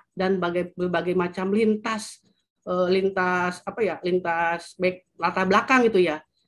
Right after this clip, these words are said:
Tapi dia punya niatan sepisi, semisi gitu, bahwa ini sampah di Cibatu itu harus ditangani, nggak bisa dibiarkan. Akhirnya kita tergabung,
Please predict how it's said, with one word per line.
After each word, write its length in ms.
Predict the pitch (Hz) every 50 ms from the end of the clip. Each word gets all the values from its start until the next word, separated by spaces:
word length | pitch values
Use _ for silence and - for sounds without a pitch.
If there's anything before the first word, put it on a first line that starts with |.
| _ _
Tapi 240 | 190 196 - 285 269
dia 240 | 220 220 254 254 254
punya 640 | 233 220 220 214 214 208 208 202 208 208 202 - _
niatan 480 | 220 214 220 214 214 - 240 240 240
sepisi, 560 | 240 220 - _ 247 233 - - 247 185 -
semisi 320 | - 226 220 233 226 - 247
gitu, 240 | 208 196 190 - 180
bahwa 320 | 170 175 175 180 175 -
ini 160 | - 262 330
sampah 320 | 349 - 285 226 220 214 226
di 160 | 208 214 208
Cibatu 400 | - 202 175 170 175 - 170 -
itu 400 | 139 - - 254 330 339 339 - _ _ _ _ -
harus 120 | 220 220 226
ditangani, 560 | 240 - 202 202 202 202 214 220 208 180 180
nggak 160 | - 185 180
bisa 160 | 190 190 196
dibiarkan. 640 | 180 180 170 170 170 160 151 156 - 165 151 143 143 - _ _ _ _ _ _
Akhirnya 320 | 170 180 202 254 269 269
kita 240 | 226 220 233 220 220
tergabung, 800 | 214 190 170 165 156 151 165 196 254 285 330 320 311 294 -